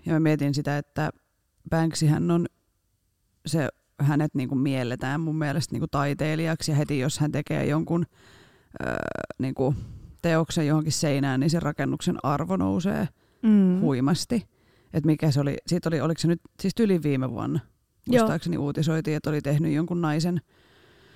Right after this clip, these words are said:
Speaker 1: öö, naisen taloon, öö, mikä oli semmoisessa jyrkässä alamäessä, niin tehnyt semmoisen hauskan niinku, öö,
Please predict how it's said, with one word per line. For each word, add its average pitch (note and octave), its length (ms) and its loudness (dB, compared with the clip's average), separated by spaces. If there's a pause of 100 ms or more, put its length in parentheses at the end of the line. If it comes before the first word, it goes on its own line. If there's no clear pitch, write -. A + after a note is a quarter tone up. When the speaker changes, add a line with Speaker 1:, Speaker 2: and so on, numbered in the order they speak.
(680)
Speaker 1:
öö, E3+ 220 6
naisen F3 400 8
taloon, D3+ 480 4 (1040)
öö, B1+ 180 -6 (520)
mikä A2 240 0
oli A#2+ 120 2
semmoisessa D3 420 0
jyrkässä D3 580 -2 (280)
alamäessä, C#3 680 0 (500)
niin G#2+ 220 -2
tehnyt C#3+ 260 0
semmoisen D#3+ 360 -2
hauskan E3 460 -2 (460)
niinku, - 320 -4 (640)
öö, - 160 -6